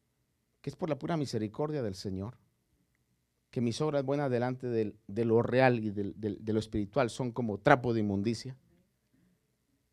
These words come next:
Cuando en Juan habla y dice, "Sin mí nada podéis hacer". Claro, directo, al punto. Eso me ubica, hermano. Y entonces, cuando yo veo aquí, hermano, esta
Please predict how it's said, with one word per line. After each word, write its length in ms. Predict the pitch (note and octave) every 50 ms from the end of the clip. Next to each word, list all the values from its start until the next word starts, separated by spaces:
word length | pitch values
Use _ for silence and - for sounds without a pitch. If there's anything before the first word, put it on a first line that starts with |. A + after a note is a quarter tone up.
| _ _ _ _ _ _ _ _ _ _ _ _ _ _
Cuando 240 | - G#2+ A2 A2 A2
en 60 | G#2+
Juan 420 | A2 - D#3+ D#3+ D#3+ D#3+ D3 B2 - _ _ _
habla 300 | - C3 C3+ C#3+ C3+ B2
y 40 |
dice, 400 | B2 C3 B2+ A#2+ - D3 C3 A#2 - _
"Sin 320 | - - - C3 B2+ C3+
mí 100 | D#3 D#3+
nada 400 | D3+ D3 D3+ D3 D3 D3 C3+ A#2+
podéis 280 | A2+ A2+ A#2+ A#2+ B2 A#2+
hacer". 340 | G#2+ - - A#2+ A#2+ - _ _ _ _ _ _ _ _ _ _ _ _ _ _ _ _ _ -
Claro, 320 | - F#3+ G3+ G3 F3 C#3+ B2
directo, 560 | B2 C#3 C#3+ F#3 G3 E3+ D3 - - F#2+ - - - - _ _
al 160 | - A2+ B2+
punto. 480 | C3 D#3+ D#3+ D#3+ D3+ C#3 C#3+ - A2 - _ _ _ _ _ _ _ _ _ _ _ _ _ _
Eso 180 | - - A#3 A3
me 120 | G#3 F#3
ubica, 280 | F3+ A3+ - - - B2
hermano. 280 | F#2 D2+ D2 - - _ _ _ _ _ _ _ _ _ _ _ _ _ _ _ _ _ _ _ _ _ _ _ _ _ _ _ _ _ _ _ _ _ _ _ _ _ _
Y 120 | - D3+
entonces, 440 | E3 E3 - C#4 C#4 D4 D4+ - -
cuando 300 | - - G3 F3+ F3 E3+
yo 160 | E3 F#3+ A3
veo 180 | A3 B3 B3 A3+
aquí, 240 | G#3 F#3+ - A#3 A#3
hermano, 380 | A#3 A#3 A3+ A3+ A#3 A3+ G#3 G3+
esta 460 | G#3+ G3+ - - A3 G3+ F3 -